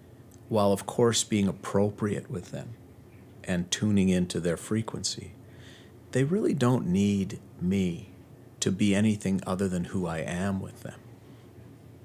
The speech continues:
If they're a family with which I have a long and loving and humorous relationship, I might walk out, give them a big hug and say,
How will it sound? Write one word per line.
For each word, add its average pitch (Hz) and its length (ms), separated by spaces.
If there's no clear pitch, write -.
If 120 180
they're 160 160
a 180 60
family 143 400
with 107 180
which 117 180
I 113 80
have 110 140
a 90 60
long 98 600
and 87 180
loving 98 540
and 160 380
humorous 104 920
relationship, 101 840
I 127 160
might 202 340
walk 143 300
out, 147 240
give 131 120
them 139 120
a 131 60
big 131 280
hug 135 260
and 131 120
say, 90 340